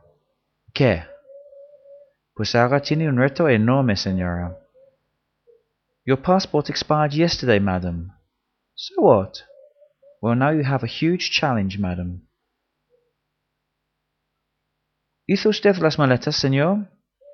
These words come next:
No, las hizo mi cartero. Es broma. Limítese a responder las preguntas, por favor, señor. Did you pack your bags yourself, sir?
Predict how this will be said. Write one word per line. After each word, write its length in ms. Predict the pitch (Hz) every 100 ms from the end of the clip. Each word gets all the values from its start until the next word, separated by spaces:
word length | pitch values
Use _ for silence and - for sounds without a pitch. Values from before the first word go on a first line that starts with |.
| _ _ -
No, 280 | 135 135 113
las 200 | 117 165
hizo 200 | 160 196
mi 120 | 196
cartero. 800 | 151 123 - 127 107 90 87 _ _ _
Es 180 | 123 120
broma. 420 | - 110 92 85 - _ _ _ _ _ _ _ _ _ _ 113
Limítese 540 | 131 160 - 156 135
a 40 |
responder 480 | 113 110 123 120 123
las 120 | 113
preguntas, 520 | - 104 104 98 98 -
por 180 | 104
favor, 300 | 95 95 92
señor. 500 | 90 98 92 92 92 - _ _ _ _ _ _ _ _ _ _ _ _ _ _
Did 120 | -
you 100 | 233
pack 260 | 247 185 -
your 80 | 135
bags 260 | 127 120
yourself, 360 | 120 - 101 92
sir? 400 | - 127 156 196